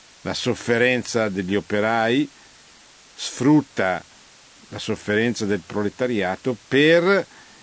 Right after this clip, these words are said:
per fare la rivoluzione,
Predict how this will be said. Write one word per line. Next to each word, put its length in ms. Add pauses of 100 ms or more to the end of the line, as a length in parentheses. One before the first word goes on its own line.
(1300)
per 160
fare 300
la 140
rivoluzione, 840